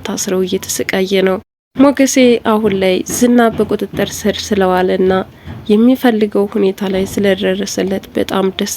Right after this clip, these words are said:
ብሎታል። ለሉላም ስልክ በመደወል ይህንን ደስታ ለማብሰር ችሏል። ሆኖም አሁን ላይ «የነጻነት አየር መተንፈስ ትችያለሽ፣ ዝና ተይዟል፣ በቁጥጥራችን ስር ነው» በማለትም ነግሯታል። ይህኔ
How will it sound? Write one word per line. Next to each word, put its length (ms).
ብሎታል። 500
ለሉላም 480
ስልክ 380
በመደወል 720
ይህንን 420
ደስታ 300
ለማብሰር 640
ችሏል። 400
ሆኖም 380
አሁን 300
ላይ 200
«የነጻነት 640
አየር 340
መተንፈስ 520
ትችያለሽ፣ 640
ዝና 360
ተይዟል፣ 560
በቁጥጥራችን 880
ስር 260
ነው» 240
በማለትም 720
ነግሯታል። 580
ይህኔ 320